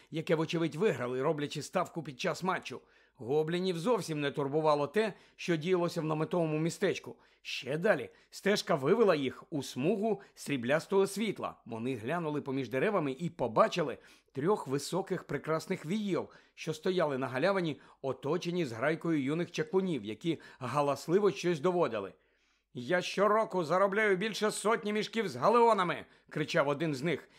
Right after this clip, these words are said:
«Я драконячий кат у комітеті знешкодження небезпечних істот!» «Не бреши!» — верещав його товариш.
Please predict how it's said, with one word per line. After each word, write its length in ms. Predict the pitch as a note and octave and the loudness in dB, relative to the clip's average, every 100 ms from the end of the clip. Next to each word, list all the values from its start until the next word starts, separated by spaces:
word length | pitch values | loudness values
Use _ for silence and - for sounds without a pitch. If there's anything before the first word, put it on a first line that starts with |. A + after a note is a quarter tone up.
| _ | _
«Я 260 | A#2+ C3 D#3 | -6 0 2
драконячий 640 | D#3 F#3 G#3 G3 G3 G#3 | 2 2 2 0 0 -2
кат 360 | F3+ F#3+ G3+ G3+ | 2 2 2 0
у 120 | G#3 | -4
комітеті 520 | F#3+ G3 G3 G3+ G3+ | 0 0 2 0 -2
знешкодження 800 | G3+ D#3+ G3 - G3 F#3+ E3+ G3+ | -2 -2 -2 0 0 2 0 0
небезпечних 640 | G3 G3 G3+ G3 G3 G3+ F#3+ | 0 0 0 0 0 -2 -4
істот!» 540 | G#3 - A#3+ F3+ - _ _ _ | -6 2 4 4 -2 _ _ _
«Не 320 | - F3+ A3 G3+ | -6 0 2 2
бреши!» — 880 | G3 A#3 G#3 - B3 A#3 A3 E3+ - - _ | 4 4 2 0 4 6 6 2 -8 -20 _
верещав 480 | C3+ D#3+ - F3 D3+ | 2 2 2 0 2
його 200 | D#3+ E3 | 2 2
товариш. 520 | F3 E3 C3 A2 | 4 2 0 -4